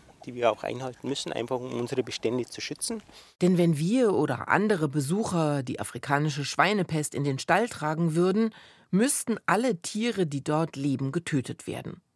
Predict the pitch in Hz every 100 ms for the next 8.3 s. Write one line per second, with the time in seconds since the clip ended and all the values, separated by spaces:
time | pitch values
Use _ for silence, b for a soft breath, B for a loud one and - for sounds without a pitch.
0 | _ _ B B - 165 160 175 226 220
1 | B B _ 170 160 - 202 247 - 151
2 | 127 131 151 196 180 175 185 175 160 -
3 | 107 - - 170 170 143 139 139 - 190
4 | 208 170 - - 170 170 170 156 - 135
5 | 123 110 147 127 131 - 240 170 - 151
6 | 139 151 151 220 226 214 B B B -
7 | 175 - 196 196 185 139 135 - 180 156
8 | 131 - -